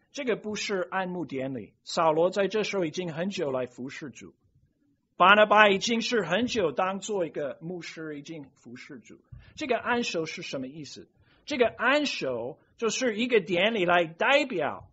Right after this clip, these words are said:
神所呼召你们要做的事工，我们就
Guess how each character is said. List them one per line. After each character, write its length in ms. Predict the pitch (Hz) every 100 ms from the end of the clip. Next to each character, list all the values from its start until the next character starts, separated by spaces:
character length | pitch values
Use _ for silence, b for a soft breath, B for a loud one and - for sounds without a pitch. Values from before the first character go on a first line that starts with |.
| _ _ _
神 560 | - - 208 220 285 262
所 560 | - 262 233 202 - -
呼 280 | - 339 302
召 460 | 226 311 302 - 202
你 180 | 202 190
们 300 | 196 202 208
要 320 | 247 277 240
做 340 | 196 330 339 240
的 160 | 190
事 280 | - 285 285
工， 480 | 254 247 254 277 - _ b b b -
我 120 | 233
们 160 | 233 233
就 360 | 320 302 233